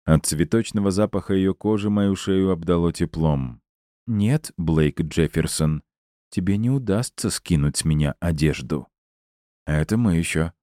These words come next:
посмотрим». «Не будь так уверен». Я не мог больше слушать эти бесконечные, хоть и игривые препирательства, и заткнул её рот поцелуем. Она ощущалась как самый сладкий десерт в мире, мягкая,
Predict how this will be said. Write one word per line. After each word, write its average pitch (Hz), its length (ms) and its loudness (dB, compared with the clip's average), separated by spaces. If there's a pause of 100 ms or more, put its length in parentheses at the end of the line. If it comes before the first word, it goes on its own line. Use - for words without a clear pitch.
(100)
посмотрим». 67 760 0 (800)
«Не 180 140 2
будь 220 320 -2
так - 240 -2
уверен». 113 640 0 (800)
Я 95 260 -2
не 135 140 2
мог 113 280 0
больше 85 340 0
слушать 85 440 0
эти - 120 -6
бесконечные, 82 760 0
хоть - 260 -2
и 82 140 2
игривые 80 420 0
препирательства, 98 960 0 (340)
и 135 120 0
заткнул 98 560 0
её 82 340 2
рот 78 340 -2
поцелуем. 67 840 0 (540)
Она 127 220 0
ощущалась 127 580 0
как 92 200 -2
самый 127 460 0
сладкий 98 540 0
десерт 90 460 2
в 73 160 -6
мире, 87 500 0 (340)
мягкая, 82 720 -2